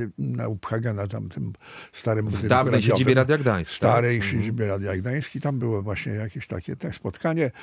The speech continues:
Speaker 1: i pamiętam, że, e, zobaczyłem, prezydent miał w klapie taki piękny, e, znaczek z herbem Gdańska. Ja mówię: "Panie prezydencie, jaki to ładny znaczek, jak to, to,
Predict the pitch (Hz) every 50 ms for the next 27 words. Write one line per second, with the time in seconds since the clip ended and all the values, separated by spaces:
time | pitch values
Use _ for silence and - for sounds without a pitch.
0 | - - - - - - - _ - 113 - 131 120 123 139 135 113 - 127 120
1 | 120 110 87 110 123 117 - - - 110 104 98 127 127 123 117 - - 127 123
2 | 107 107 107 - - - - - _ - 113 - 127 117 104 117 113 101 104 127
3 | 107 107 101 - - - 156 127 110 - 120 - - 107 - - 160 - - 180
4 | 170 156 - - 151 151 147 135 - - - - 98 - 110 104 113 147 151 127
5 | - - 147 131 - - - - _ _ _ - - - - - - - 147 143
6 | 123 135 127 127 117 117 104 87 - - - - - - - 87 - - _ _
7 | - 160 120 - - - - - 170 180 180 175 156 _ - - - - - -
8 | - - - 135 131 110 127 160 165 143 - 135 117 110 - 139 - 117 113 120
9 | 123 131 147 113 101 117 - 165 117 - 131 147 156 - - - 117 - -